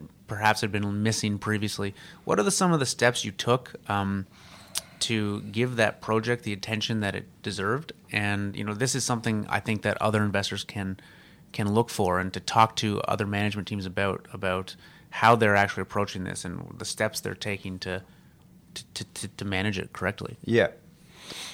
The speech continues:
Speaker 2: Um, I, so one thing is, as we go through it, I will always give full credit where it's due, and, and the, the, the success of Integra Gold was not any one individual person. <clears throat>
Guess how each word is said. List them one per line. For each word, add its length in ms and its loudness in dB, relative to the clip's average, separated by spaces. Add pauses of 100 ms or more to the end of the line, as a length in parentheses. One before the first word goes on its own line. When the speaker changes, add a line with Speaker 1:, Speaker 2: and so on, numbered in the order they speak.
(100)
Speaker 2:
Um, 420 6 (1200)
I, 400 4 (320)
so 440 4
one 260 8
thing 240 6
is, 120 6
as 300 6
we 120 -2
go 140 8
through 320 4
it, 140 2
I 140 6
will 280 4
always 380 6
give 200 -2
full 260 -2
credit 440 0
where 200 2
it's 180 -2
due, 180 0
and, 220 -2
and 360 -4 (180)
the, 140 -4
the, 240 -2
the 200 -4
success 560 0
of 80 0
Integra 420 -2
Gold 240 2
was 180 -2
not 380 0 (240)
any 220 -2
one 180 -4
individual 460 -6
person. 1080 2
<clears throat> 60 -18